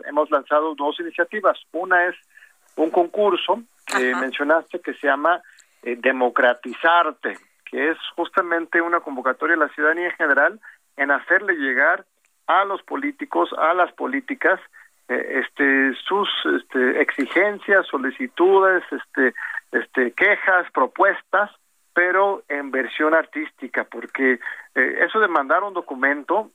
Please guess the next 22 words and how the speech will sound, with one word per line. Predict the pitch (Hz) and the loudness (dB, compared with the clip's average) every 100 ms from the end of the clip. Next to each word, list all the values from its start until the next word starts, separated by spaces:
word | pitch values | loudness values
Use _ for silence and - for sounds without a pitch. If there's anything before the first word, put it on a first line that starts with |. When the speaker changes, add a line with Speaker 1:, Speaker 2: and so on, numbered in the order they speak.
| _ | _
Speaker 1:
al | 131 127 131 127 | 0 2 2 0
diputado | 127 - 131 165 170 165 160 | -2 -10 -2 2 4 2 -4
local, | 143 123 143 147 160 156 151 | -6 -6 0 4 2 0 -8
el | 143 - | -10 -8
correspondiente, | 131 123 - 127 139 156 170 156 | -10 -10 -10 -10 -6 -6 -2 -2
el | 135 | -2
gobernador, | 123 123 127 160 175 175 | -4 0 2 2 0 0
luego, | 185 196 190 - | 0 0 -4 -8
pues, | 294 - | -10 0
francamente, | 175 175 196 196 - | 0 0 -2 -2 -2
ni | 170 143 | -2 0
los | 131 113 | -2 0
leen, | 151 170 147 | 2 4 4
¿eh? | 180 277 | 2 0
<laughs> | 233 - - - - | 0 -2 -4 -4 -2
Speaker 2:
No, | 233 262 226 202 | 2 4 4 2
pues, | 208 | -2
Speaker 1:
Querida | 156 | 2
Speaker 2:
no, | - 214 | 4 4
Speaker 1:
Adriana. | 143 131 131 | 2 -2 -4
Speaker 2:
pues, | 185 - | -4 -4
sí, | - | -2